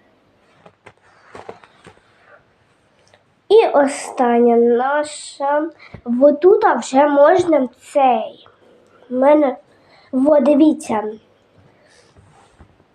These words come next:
Отак у неї є, бачите?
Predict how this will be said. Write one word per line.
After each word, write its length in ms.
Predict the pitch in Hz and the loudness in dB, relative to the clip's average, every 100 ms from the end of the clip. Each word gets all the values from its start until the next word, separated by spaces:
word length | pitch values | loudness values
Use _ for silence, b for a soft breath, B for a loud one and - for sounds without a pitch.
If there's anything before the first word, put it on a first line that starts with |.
| _ _ _ _ _ - - - - _ _ - _ _ _ _ _ _ _ _ _ - _ _ _ | _ _ _ _ _ -20 -20 -20 -20 _ _ -20 _ _ _ _ _ _ _ _ _ -20 _ _ _
Отак 480 | 247 240 262 302 302 | -8 -4 -2 -2 -2
у 40 | 285 | 0
неї 420 | 269 294 311 262 | 4 4 4 2
є, 260 | 240 214 | -4 -6
бачите? 520 | 208 214 269 - - | -6 -6 -6 -10 -14